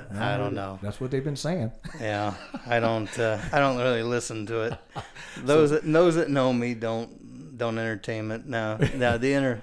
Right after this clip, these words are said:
Speaker 2: the ignorant ones, they may have something more negative to say.
Speaker 1: So what,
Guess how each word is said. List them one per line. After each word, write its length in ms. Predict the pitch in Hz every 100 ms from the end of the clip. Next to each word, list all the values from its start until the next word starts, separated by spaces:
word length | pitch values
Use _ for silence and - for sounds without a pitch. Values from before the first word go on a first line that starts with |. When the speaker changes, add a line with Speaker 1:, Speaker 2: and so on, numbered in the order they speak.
| -
Speaker 2:
the 220 | - 131 123
ignorant 320 | 117 117 117
ones, 460 | 110 110 104 - - -
they 180 | 117
may 180 | 113 110
have 180 | 113 107
something 280 | 120 104 110
more 280 | 110 107 104 - - - -
negative 440 | - 120 110 107 101
to 80 | 101
say. 280 | 117 107 107 - - -
Speaker 1:
So 240 | - 123 113
what, 640 | 90 101 117 175 185 -